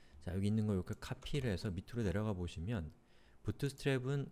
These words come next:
자바스크립트도 자기들이 제공을 해요. 그래서 여기 있는 요 자바스크립트도 그대로 하면 안 되고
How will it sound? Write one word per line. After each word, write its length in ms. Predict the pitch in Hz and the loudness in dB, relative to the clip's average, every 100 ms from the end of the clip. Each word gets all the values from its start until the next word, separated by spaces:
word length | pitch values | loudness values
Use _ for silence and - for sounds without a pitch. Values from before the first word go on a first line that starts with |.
| - | -10
자바스크립트도 1300 | - - 95 160 - - 151 - 135 135 131 123 - - | -6 0 2 2 0 -4 -4 -4 -2 2 2 2 -6 -6
자기들이 580 | 90 87 101 101 95 | -4 -2 0 0 0
제공을 440 | 82 92 85 87 87 | 0 -2 0 0 0
해요. 300 | 110 82 165 - - - - | 0 -2 -6 -10 -20 -20 -20
그래서 300 | - 117 131 | -2 0 4
여기 160 | 113 110 | 4 4
있는 220 | 123 117 | 4 4
요 140 | 110 101 | 2 2
자바스크립트도 960 | 95 92 110 - 104 - - 123 185 - - - | 0 2 0 -2 -6 -4 0 0 0 -6 -20 -2
그대로 460 | 107 123 143 147 | 4 8 8 8
하면 300 | 135 120 107 | 6 4 2
안 140 | 87 80 | 2 0
되고 400 | 80 78 101 | -2 -2 -4